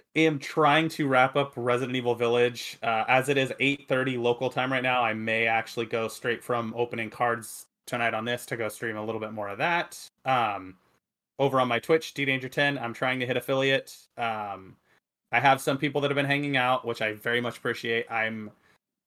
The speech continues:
basically at, like, an average of one viewer right now. It's, I've been streaming at really random times, so I don't really have a ho-, like, a whole schedule. But after that,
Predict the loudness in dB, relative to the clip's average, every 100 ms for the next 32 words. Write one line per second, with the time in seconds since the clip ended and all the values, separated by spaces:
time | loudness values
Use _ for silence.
0 | 0 2 4 0 2 4 4 2 2 2
1 | 2 -4 -8 -2 -2 -2 -2 0 2 0
2 | 0 0 -2 -2 -4 -4 -4 -6 0 4
3 | 4 4 2 2 2 -2 -2 -2 -2 -4
4 | -4 -4 -4 -6 -10 -10 -10 -8 -8 -6
5 | -8 -6 -6 -6 -6 -6 -8 _ -4 -2
6 | -4 -4 -6 -4 -2 -2 -4 _ _ _
7 | _ _ _ _ _ 4 6 6 4 6
8 | 8 8 6